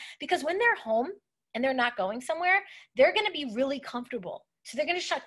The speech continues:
throwing stuff everywhere. It doesn't matter. I'm not even going anywhere. Don't allow them to do that. That's gonna make it really hard for us as moms to keep things organized.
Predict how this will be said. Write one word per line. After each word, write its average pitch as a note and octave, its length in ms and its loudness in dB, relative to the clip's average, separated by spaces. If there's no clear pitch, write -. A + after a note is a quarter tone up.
throwing C4+ 280 2
stuff C4 300 2
everywhere. A#3 340 -2
It E3 100 -2
doesn't F#4+ 240 -2
matter. G4+ 260 4
I'm G3+ 80 0
not A#3+ 160 0
even C#4+ 160 -8
going C4+ 300 2
anywhere. E3+ 260 -6
Don't A#3+ 300 0
allow G#3 260 2
them G3+ 140 -4
to G3 100 -14
do F#3 140 -10
that. - 200 -8
That's G#3+ 180 2
gonna B3+ 160 -4
make A3 300 -8
it G3+ 100 -8
really G3+ 320 -6
hard A3 240 0
for G#3+ 160 -8
us G#3 160 -6
as G#3+ 140 -12
moms F#3+ 320 -4
to - 80 -16
keep G#3 260 -16
things F#3+ 300 -8
organized. F#3 440 -10